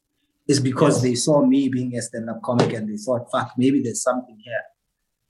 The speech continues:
Speaker 1: So, but I mean, I don't know why. You know, it's just how shit was. Um,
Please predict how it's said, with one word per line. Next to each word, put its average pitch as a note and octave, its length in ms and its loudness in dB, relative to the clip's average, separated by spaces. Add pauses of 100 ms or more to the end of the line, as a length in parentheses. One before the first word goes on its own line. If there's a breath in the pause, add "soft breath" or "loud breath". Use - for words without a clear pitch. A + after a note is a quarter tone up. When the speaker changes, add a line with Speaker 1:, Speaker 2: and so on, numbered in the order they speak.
(280)
Speaker 1:
So, C3+ 840 4
but D3 320 2 (220)
I D3 100 0
mean, D3 180 4
I D3 120 2
don't C#3 160 0
know B2+ 120 0
why. A#2 360 -4
You A#2 80 -8
know, A#2 80 -2
it's A#2 120 -6
just C#3 240 -4 (140)
how C3 240 2
shit B2+ 300 2
was. A#2 540 -2 (120)
Um, G#2+ 600 -4